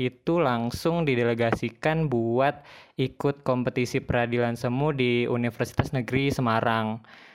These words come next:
Nah, kebetulan juga di semester dua itu langsung nyabet, eh, penghargaan-penghargaan yang ada di sana, mulai dari jaksa terbaik, terus juga,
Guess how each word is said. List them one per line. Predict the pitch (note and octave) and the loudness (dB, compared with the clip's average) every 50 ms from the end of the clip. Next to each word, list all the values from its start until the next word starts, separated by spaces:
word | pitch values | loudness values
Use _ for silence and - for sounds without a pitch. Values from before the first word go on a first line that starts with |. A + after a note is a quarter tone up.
| - _ _ | -20 _ _
Nah, | - B2 A#2+ A2 G#2+ C3 - - | -2 0 0 -2 -4 -8 -8 -4
kebetulan | - C#3+ C3+ C#3+ C#3+ - D3+ D3 C#3 C#3+ | -2 0 0 2 2 2 2 2 2 2
juga | C#3+ C#3+ C#3+ B2 A2 - C#3 D3+ E3+ - - | 2 2 0 0 0 0 0 2 2 0 0
di | D3 C3 | -2 -2
semester | C3 - - C3 B2+ B2+ - C3 B2 | -2 0 0 0 0 0 0 -2 -2
dua | A#2+ C3 B2 A#2+ B2 A#2+ - | 0 0 0 2 2 2 2
itu | C3 A#2+ A2+ A2 - - D#3+ D#3+ E3 | 0 0 -2 -2 -4 -2 0 2 2
langsung | E3 C#3 A#2+ A#2 A2+ A2+ A#2 - - D#3 D#3 D#3 D#3 D#3 D#3+ D#3+ - - - - - - _ _ _ _ _ _ _ _ - | 2 2 2 2 0 0 -2 0 0 0 0 0 0 -2 -2 -6 -10 -18 -20 -20 -20 -20 _ _ _ _ _ _ _ _ 0
nyabet, | C3+ B2+ B2+ B2 B2 B2 D3+ D#3+ D#3 - - _ _ _ _ - | 2 2 2 2 2 2 0 0 0 -6 -18 _ _ _ _ 0
eh, | D3+ C3 B2+ B2+ B2+ B2 B2 B2 B2 B2 B2 B2 B2 A#2+ | 2 2 4 4 4 4 4 4 4 4 4 4 2 2
penghargaan-penghargaan | - C3 B2+ C3 B2+ A#2 A#2+ B2+ C#3+ D3 D3 C#3+ C#3 C#3 B2+ B2 A#2+ C3 C#3 | 0 0 0 2 2 2 2 0 2 2 0 2 2 2 0 2 2 2 2
yang | D3 D3 C3+ B2+ | 2 2 2 2
ada | B2 A#2+ B2+ | 2 2 2
di | B2+ | 2
sana, | A#2+ - C#3+ C#3+ D3 D3 D3 C#3 C3 B2+ | 2 2 2 2 2 2 2 2 2 2
mulai | B2 A#2 A#2 A#2 A#2 A#2 | 2 2 2 2 2 0
dari | A2+ A2+ A2+ A2+ A#2 A#2+ A#2 A#2 A#2 A#2 A#2 A#2 A2+ A2+ A2 | 0 2 2 2 2 2 2 2 2 2 2 0 0 0 0
jaksa | A#2 A2+ A2 - - B2 A2+ - | 0 0 0 0 0 0 0 2
terbaik, | A#2 A#2 A2+ B2 C3+ D3 D3+ D#3 D3+ D3+ C#3+ C3+ C3+ C3+ C3+ C3 - _ - | 0 0 2 2 2 4 4 4 4 4 4 2 2 2 0 -2 -4 _ -4
terus | - B2+ A#2 - - | -2 -2 -2 -2 -2
juga, | A#2+ A2 A2 B2 A#2 A2+ A2+ A2+ A2+ - - | -4 -2 0 2 2 4 4 4 2 0 -2